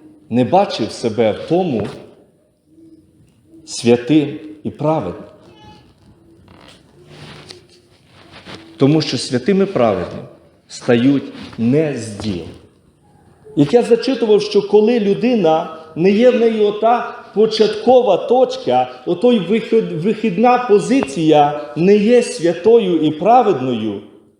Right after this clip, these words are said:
вона не може спочатку робити святи, чи св-, спочатку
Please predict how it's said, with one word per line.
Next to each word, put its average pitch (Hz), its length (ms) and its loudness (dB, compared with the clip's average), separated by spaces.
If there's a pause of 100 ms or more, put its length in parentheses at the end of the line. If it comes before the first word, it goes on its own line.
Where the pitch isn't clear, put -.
(400)
вона 151 300 2
не 127 200 2
може 139 560 2 (180)
спочатку 165 920 0 (600)
робити 165 680 2
святи, 165 520 -2
чи 175 160 -6
св-, 175 320 -2
спочатку - 640 0